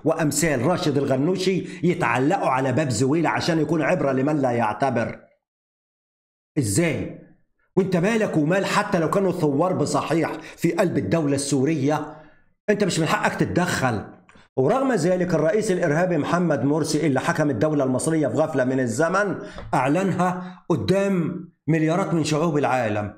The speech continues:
"لبيك سوريا". <laughs> كان قدامه غزة، كان قدامه الملف الفلسطيني، ما قالش: "لبيك يا فلسطين" ليه؟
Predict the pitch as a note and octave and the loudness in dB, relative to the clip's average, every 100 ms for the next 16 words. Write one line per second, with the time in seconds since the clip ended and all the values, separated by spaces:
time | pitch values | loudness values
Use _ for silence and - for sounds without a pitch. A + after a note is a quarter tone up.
0 | - C#3+ A#2+ F#3+ F#3 E3 D#3 C#3+ C#3+ C3 | -2 0 2 0 0 0 0 0 2 0
1 | G2 A#2 A#2 - - _ - B3+ - F3+ | 0 0 -2 -4 -20 _ -2 0 0 -6
2 | - - _ _ _ - F3 G#3 D#3 G#3+ | -14 -20 _ _ _ -2 0 0 0 2
3 | G3+ C#3+ E3 B2+ G#2 - - - - _ | 0 0 -2 -2 -2 -2 -4 -18 -20 _
4 | - F#3 G#3+ G#3+ A3+ G#3 F#3 F#3 F3 - | -2 0 0 0 0 0 0 0 -2 0
5 | D3 C3+ - C#3+ A#2 A2+ G2+ - - - | -2 -2 -2 0 0 0 -4 -10 -20 -20
6 | _ - C#3+ G3+ A3 F#3+ D#3+ C#3 F#3+ F#3 | _ -6 0 0 0 0 0 0 -2 0
7 | E3 D3+ D3 C3+ - E3+ D#3 C3 C3+ A#2 | 0 0 0 -2 -2 0 0 0 0 -4
8 | - | -8